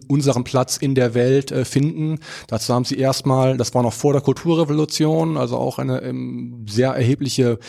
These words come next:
ja, Sinnkrise durchlebt, ne? Das alte, ähm, Kaisertum, die Dynastien,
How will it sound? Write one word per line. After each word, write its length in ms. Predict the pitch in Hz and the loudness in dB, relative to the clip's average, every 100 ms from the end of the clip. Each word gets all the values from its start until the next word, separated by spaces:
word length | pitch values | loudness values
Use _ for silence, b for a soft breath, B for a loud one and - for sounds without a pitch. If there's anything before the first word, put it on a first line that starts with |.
| B | B
ja, 80 | 117 | 0
Sinnkrise 580 | 117 127 185 - 185 156 | 4 4 4 2 2 4
durchlebt, 460 | 147 156 - 151 160 170 - | 2 2 2 2 2 0 -2
ne? 200 | 139 156 | -2 -2
Das 140 | 120 | -2
alte, 640 | - 143 127 123 127 127 - | -4 -6 -4 -6 -6 -12 -14
ähm, 240 | 127 139 | -14 -10
Kaisertum, 920 | - 139 139 139 147 139 139 135 135 | -4 -2 -2 -4 -2 -2 0 -2 -4
die 100 | 120 | -4
Dynastien, 720 | 120 131 131 - 135 135 131 | -4 -4 -6 -8 -6 -4 -2